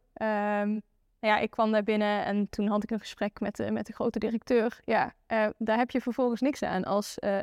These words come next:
rookie, zeker als je als rookie binnenkomt. Ja, dus toen zat ik ook van, "Ja, wat, wat, wat doe ik hier? Met wie heb ik nou gesproken? Dit, deze persoon ga ik nooit meer zien. Wat heeft deze als bedrijf uit te dragen? Want dit zijn alleen maar mooie woorden die ik hier hoor."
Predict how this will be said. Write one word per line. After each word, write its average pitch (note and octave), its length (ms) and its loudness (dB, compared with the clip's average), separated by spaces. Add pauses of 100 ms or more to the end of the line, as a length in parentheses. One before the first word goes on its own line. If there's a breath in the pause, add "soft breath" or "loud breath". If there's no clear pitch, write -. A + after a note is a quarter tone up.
(100)
rookie, G#3 420 -2
zeker G3 300 0
als - 120 -6
je - 80 -2
als G3 120 -2
rookie G3+ 220 -4
binnenkomt. G#3 420 -2 (680)
Ja, G#3 180 6
dus F#3+ 140 0
toen A3 100 0
zat G#3 160 2
ik A3 100 0
ook G#3 140 -2
van, G#3+ 340 -2
"Ja, A#3+ 220 -4
wat, B3 120 -2 (220)
wat, - 300 -4 (520)
wat A#3+ 120 0
doe D4 140 4
ik C4+ 100 0
hier? G#3+ 140 0
Met G3+ 100 0
wie A#3 100 0
heb C4 100 0
ik B3+ 60 -2
nou A#3 140 2
gesproken? - 640 0
Dit, A3+ 340 -4
deze B3 300 -2
persoon B3 260 -2
ga A#3+ 80 0
ik A#3 60 2
nooit A#3+ 240 2
meer B3+ 120 0
zien. G#3+ 200 0
Wat C4 120 0
heeft A#3 200 0
deze A#3 360 0
als A3 200 -2
bedrijf A3+ 380 0
uit B3 200 2
te C4 60 -4
dragen? G3 420 0
Want G#3 140 0
dit C4 140 -2
zijn G3+ 140 -2
alleen F#3+ 200 0
maar G#3+ 100 2
mooie A#3+ 240 2
woorden C4 280 2
die F#3 80 -4
ik G3+ 80 -8
hier G#3 140 -6
hoor." - 140 -10